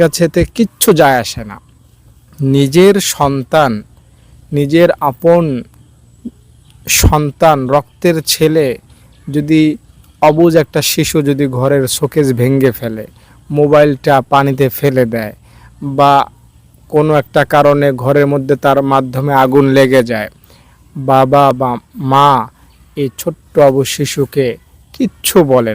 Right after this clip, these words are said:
না, বরং বুকে আগলে নেয়, ছোট্ট বাবুকে বুঝায়,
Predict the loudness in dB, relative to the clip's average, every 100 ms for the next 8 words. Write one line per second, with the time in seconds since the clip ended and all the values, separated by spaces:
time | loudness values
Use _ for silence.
0 | -8 -14 _ _ _ _ _ -6 -2 0
1 | 0 -4 -8 _ _ _ _ _ -10 2
2 | 2 4 2 2 2 0 -2 -4 -8 -12
3 | -20 _ _ _ _ _ _ _ _ -14
4 | -4 -4 -4 -2 0 4 4 2 0 0
5 | 0 2 2 2 2 2 0